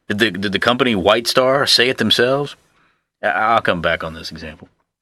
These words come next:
But it's just something to consider. It's exceedingly difficult to know the typical beliefs of people from the past.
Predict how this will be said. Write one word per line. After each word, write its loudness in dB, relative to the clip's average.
But 2
it's 2
just 2
something 0
to -4
consider. -4
It's -2
exceedingly 0
difficult -2
to -4
know 2
the -2
typical 0
beliefs -4
of -6
people -6
from -6
the -4
past. -4